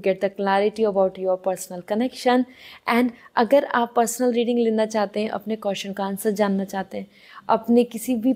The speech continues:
प्रॉब्लम का सॉल्यूशन चाहते हैं regarding marriage issue or either career success, so आप रीडिंग बुक कर सकते हैं, वेबसाइट के through रीडिंग बुक होगी। And if you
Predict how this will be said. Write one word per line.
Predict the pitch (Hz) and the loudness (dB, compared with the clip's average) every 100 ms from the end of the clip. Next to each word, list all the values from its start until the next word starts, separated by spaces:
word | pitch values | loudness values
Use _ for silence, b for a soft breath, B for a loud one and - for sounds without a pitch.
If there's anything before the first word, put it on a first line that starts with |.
| 262 | 4
प्रॉब्लम | 220 190 202 | 2 2 -2
का | 196 208 | -2 -4
सॉल्यूशन | 226 220 226 247 220 | 0 0 0 0 0
चाहते | 220 190 202 | 0 -2 -2
हैं | 190 | -2
regarding | 190 180 180 175 185 190 | -2 -2 -4 -4 -6 -4
marriage | 196 202 214 208 | -2 2 2 2
issue | 196 - 190 190 190 B B - | -2 2 2 2 -2 B B -2
or | 214 - 196 | 0 2 2
either | 185 180 185 - | 2 0 -2 4
career | 240 233 240 240 | 4 6 4 4
success, | 208 196 - 285 - b b | -4 -6 -4 -6 -6 b b
so | - 262 | 0 0
आप | - 220 208 196 | 2 -2 -4 0
रीडिंग | 196 214 220 202 | 2 4 4 4
बुक | 208 208 | 2 4
कर | 240 | 2
सकते | 240 226 - 214 | 2 -2 0 0
हैं, | 247 | 0
वेबसाइट | 269 208 208 - 214 208 | 2 0 0 0 -2 2
के | 233 226 | 0 2
through | 220 220 | 2 4
रीडिंग | 214 214 202 | 2 0 0
बुक | 220 220 | 0 0
होगी। | 202 190 254 B B B B - | -2 0 -2 B B B B -2
And | 208 202 214 208 B B _ 262 | 0 2 0 -2 B B _ -4
if | 254 254 | -2 2
you | 285 | 6